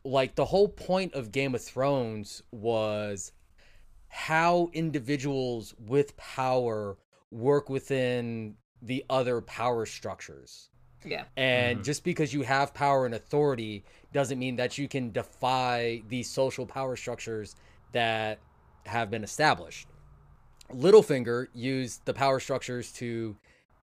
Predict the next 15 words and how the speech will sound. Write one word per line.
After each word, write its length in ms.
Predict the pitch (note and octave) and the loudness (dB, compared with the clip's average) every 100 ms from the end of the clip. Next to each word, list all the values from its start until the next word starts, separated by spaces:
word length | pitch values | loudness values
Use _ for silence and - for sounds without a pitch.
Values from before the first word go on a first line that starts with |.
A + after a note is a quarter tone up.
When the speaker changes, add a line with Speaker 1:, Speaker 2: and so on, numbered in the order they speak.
| _ - | _ -4
Speaker 1:
extreme 680 | C3+ - - C#3 D#3+ D3 C3 | -4 -4 -6 -2 0 0 0
benefit 580 | A#2 E3 C#3 A2 G#2+ - - _ - - - - | 2 2 0 -4 -8 -10 -20 _ -20 -20 -20 -6
and 520 | B2 A#2+ A#2 A2+ A2 G#2+ | -2 2 2 0 -2 -2
positioned 440 | B2+ C3+ B2+ B2+ | -2 -2 -2 -4
himself 440 | C3 - A#2 A#2 B2 | -4 0 0 0 -2
as 180 | A2 A#2 | -4 -4
one 140 | A#2+ | -4
of 60 | A2+ | -4
the 80 | |
most 300 | A2+ A#2 A2 | -2 -4 -4
powerful 380 | - B2+ B2 A#2+ | 0 2 2 0
people 460 | A2+ C3 A#2 A2+ A2 | -4 -4 0 0 -2
in 540 | A#2 A2+ A2 A2 G#2+ G#2+ - | -6 -6 -4 -6 -8 -12 -10
the 120 | A2 | -8
kingdom, 480 | - D#3+ A2+ F#2 | -4 -4 -4 -6